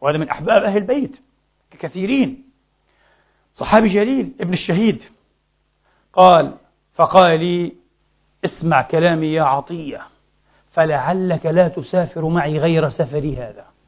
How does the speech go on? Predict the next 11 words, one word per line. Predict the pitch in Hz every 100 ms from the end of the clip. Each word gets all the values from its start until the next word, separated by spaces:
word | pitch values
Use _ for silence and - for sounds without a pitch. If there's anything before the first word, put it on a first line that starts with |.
| _ _
على | 143 156
آخر | 170 139
سفرة. | - - - - _ _ _ _ _ _ _ _ _
يا | 143
عطية، | 156 156 165 202 196 175 220 - _ _ _ _ _ _ _ -
أحب | 139 - 190 143 135 156 -
آل | 185 175 165 160 160
محمد، | 151 127 147 135 113 _
أحب | 127 - 156 147
آل | 143 196 214 240 - _ _ _ -
محمد | 160 - 185 151 123 104